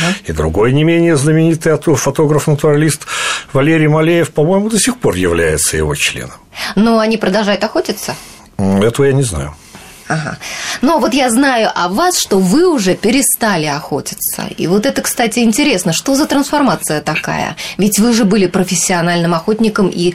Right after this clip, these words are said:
Speaker 1: зарабатывали этим на жизнь и много лет.
Speaker 2: Ну, здесь, э, не совсем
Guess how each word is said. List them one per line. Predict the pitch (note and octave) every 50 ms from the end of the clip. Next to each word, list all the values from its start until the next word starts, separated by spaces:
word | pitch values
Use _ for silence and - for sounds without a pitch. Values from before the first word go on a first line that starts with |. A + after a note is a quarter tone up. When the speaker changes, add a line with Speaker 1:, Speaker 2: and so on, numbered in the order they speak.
| - - -
Speaker 1:
зарабатывали | - E3 F#3+ G3 D#3+ E3 D#3 C3 E3 G#3 A#3+ - C4+ G#3 A#3 G#3+ F#3+
этим | D3+ D3 C#3+ - - D#3 D#3 D#3
на | D#3+ D#3+ D#3
жизнь | D#3 F3+ G3+ A#3+ C4+ B3 A3 G3+ D#3
и | D3
много | D#3 D#3 D3+ D3 C#3 E3
лет. | C#3+ C#3+ D3+ F3 A#3 B3 - - - - - - - - - - - - - - - - - - - - -
Speaker 2:
Ну, | - C3+ D#3 F#3+ G3 G#3 -
здесь, | C#3+ A#2 B2 D3 E3+ - - - -
э, | E3+ D#3 D3+ D3+ D3 D3 D3 D#3+ D3+ C3
не | C3 B2+ C3
совсем | A#2+ - D3 B2 - - - D#3 D3 D3 D3